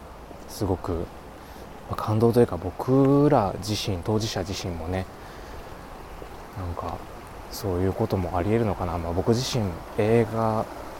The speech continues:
で、まあ、題材、題材にされてる病気っていうところ、大病っていうところ、僕も、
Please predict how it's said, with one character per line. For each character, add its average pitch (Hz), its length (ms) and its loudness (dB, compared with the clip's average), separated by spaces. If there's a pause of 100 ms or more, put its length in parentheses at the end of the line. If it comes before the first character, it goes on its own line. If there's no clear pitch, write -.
(1400)
で、 101 200 6
ま 92 100 0
あ、 - 20 -2
題 104 200 8
材、 107 100 4 (500)
題 101 180 4
材 98 120 4
に 92 60 2
さ 107 100 -2
れ 92 80 2
て 104 120 2
る 95 80 2 (760)
病 107 180 10
気 - 160 2
っ 95 40 2 (260)
て 107 80 2
い 92 280 4
う - 20 -2 (240)
と 95 60 -6
こ - 100 -2
ろ、 101 40 0
大 110 180 2
病 92 160 6
っ - 20 2
て - 160 -4
い 87 60 0
う - 20 -4
と - 100 -4
こ - 160 -4
ろ、 - 80 0 (1600)
僕 104 200 2
も、 131 420 6